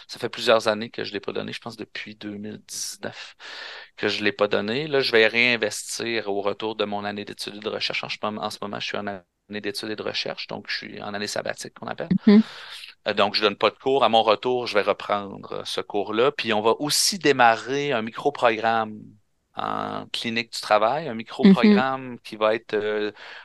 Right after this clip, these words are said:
Speaker 1: de deuxième et troisième cycle pour, euh, les personnes qui souhaitent se spécialiser en clinique du travail, clinique du travail en intervention en santé mentale au travail, euh, également. Donc, je vais avoir des cours pour lesquels je vais avoir une, une responsabilité, euh, à ce niveau-là également.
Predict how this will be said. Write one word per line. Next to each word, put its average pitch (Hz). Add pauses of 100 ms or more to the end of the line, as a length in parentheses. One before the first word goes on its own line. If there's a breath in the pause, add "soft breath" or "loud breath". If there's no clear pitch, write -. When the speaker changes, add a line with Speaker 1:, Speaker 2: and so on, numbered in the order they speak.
Speaker 1:
de 107
deuxième 123
et 113
troisième 113
cycle - (100)
pour, 113
euh, 104
les 101
personnes 110
qui -
souhaitent 127
se -
spécialiser 104
en 104
clinique 110
du -
travail, 110 (640 loud breath)
clinique 117
du -
travail 110
en 104
intervention 117
en 104
santé -
mentale 104
au 53
travail, 55
euh, - (120)
également. 98 (540 soft breath)
Donc, 107
je 110
vais 104
avoir 101
des 101
cours 107
pour 98
lesquels 101
je 107
vais 104
avoir 104
une, 107 (140)
une 98
responsabilité, -
euh, - (320)
à 101
ce -
niveau-là 98
également. 107